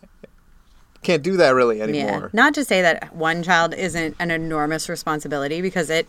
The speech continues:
Speaker 1: Yes.
Speaker 2: definitely
Speaker 1: Kudos
Speaker 2: is.
Speaker 1: to all parents of any
Speaker 2: Yes.
Speaker 1: number of children,
Speaker 2: But
Speaker 1: especially those of you with, like, four to
Speaker 2: Oh my
Speaker 1: six. <laughs>
Speaker 2: I don't even know. Somebody suggested that I have another child, and I was like, "No."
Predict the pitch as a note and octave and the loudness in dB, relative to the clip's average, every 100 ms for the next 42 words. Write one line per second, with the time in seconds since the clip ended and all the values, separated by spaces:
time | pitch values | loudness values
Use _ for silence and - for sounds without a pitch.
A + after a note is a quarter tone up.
0 | D#3 C#3+ A2+ - F3+ F#3 - A2+ - B3+ | 0 4 6 4 -2 -2 2 4 6 6
1 | C#4+ B2+ C3+ B2+ C3 B2+ A2+ A#2 G2+ D3 | 4 4 2 2 2 2 2 0 0 0
2 | A#2 A2+ A2+ A2 F#2+ F#2 - F#2+ F#2 F#2 | 0 0 0 2 -2 -4 -6 -6 -6 -6
3 | F#2 F#3 F3 B2+ - G#2 F#2+ G#2+ G2 F#2 | 0 4 4 2 -2 -2 0 0 0 -4
4 | G2+ F#2+ G2 - A2 - - - A2 G#2+ | -4 -4 -6 -8 -12 -12 -10 0 2 2
5 | F#2 - - F3 F3 - D#3 C3+ D#3 - | -2 -4 0 4 4 4 4 2 2 0
6 | - A3+ - A3 B3+ D4 D4+ D4+ C4+ A3 | 6 6 6 4 4 4 6 4 4 2
7 | E3+ D#3+ - G3 A#3+ - F3 D3+ C3+ G3+ | 2 0 0 0 0 -2 -2 -2 -2 -4
8 | G3 G3+ G3+ G#3 G#3+ G#3 G#3+ A3 G#3 A#3 | 0 2 2 0 0 0 0 2 4 4
9 | G#3 E3+ D#3+ D3+ C#3+ - _ _ _ - | 2 0 0 -2 -4 -8 _ _ _ -6
10 | C3 F3 A#3 | 0 2 0